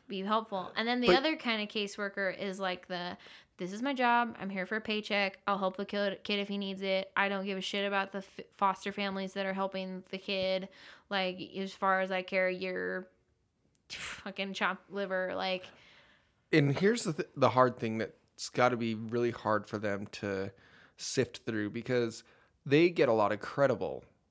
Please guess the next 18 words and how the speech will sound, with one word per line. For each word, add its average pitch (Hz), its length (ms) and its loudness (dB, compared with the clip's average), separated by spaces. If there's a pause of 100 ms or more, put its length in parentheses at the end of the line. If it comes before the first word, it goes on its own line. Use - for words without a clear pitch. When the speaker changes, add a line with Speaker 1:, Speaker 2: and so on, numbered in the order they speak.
(400)
Speaker 2:
leads, 107 460 -6
credible 123 480 2
complaints, 98 680 -8
right? 202 240 2
Speaker 1:
Mm-hmm. 226 260 -2 (680)
Speaker 2:
But 113 340 2
I 123 160 4
know 170 160 4
for 113 220 0
a 101 40 0
fact 160 680 4 (420)
that - 420 0
in 117 160 -2
the 113 80 2
past, 135 640 4
some 117 300 -4
of 107 80 0
my 110 220 0